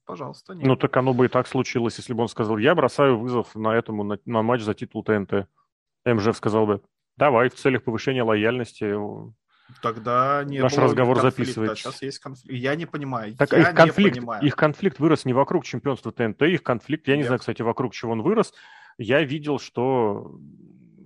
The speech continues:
Speaker 2: э, Ворлоу вот со временем как-то, ну, это логично, начинает как-то меньше, с меньшим энтузиазмом реагировать на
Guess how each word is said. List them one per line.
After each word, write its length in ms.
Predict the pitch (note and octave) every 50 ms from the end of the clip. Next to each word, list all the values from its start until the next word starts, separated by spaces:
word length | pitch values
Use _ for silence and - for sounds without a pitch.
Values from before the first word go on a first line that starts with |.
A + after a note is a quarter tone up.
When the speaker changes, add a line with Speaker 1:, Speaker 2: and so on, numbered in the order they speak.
| - A2 B2
Speaker 2:
э, 300 | C#3 C3 B2+ B2 A#2+ A#2
Ворлоу 540 | A#2 A#2 G#2+ A2 C3 C#3+ C3+ B2+ B2 A#2+ A2+
вот 160 | A2+ A2 -
со 140 | - - C3+
временем 400 | A#2 B2 B2+ A#2+ A2+ G#2+ G#2 G2+
как-то, 280 | - A#2 G#2 - - C3+
ну, 120 | D3 -
это 180 | - B2+ - C#3+
логично, 560 | C3 C3+ C3 A#2+ C3 B2+ - - A2 G#2+ G#2
начинает 420 | A2 A2+ A2 - - B2 A#2 G2+ -
как-то 300 | A2+ - - - A2+ A2
меньше, 580 | A#2+ B2 B2+ A#2 - - A#2+ A2 G#2 - - - C3 -
с 80 | - -
меньшим 360 | C#3+ C3 A#2 - - A#2 A#2
энтузиазмом 520 | A2+ - A#2+ A2 A#2+ B2+ A#2 G2 A2 A2
реагировать 560 | G#2+ A2 A2 A2 A2 A#2 A2 G#2 G#2 G2+ -
на 380 | A2+ G#2+ G#2+ G#2 G#2 G#2+ G#2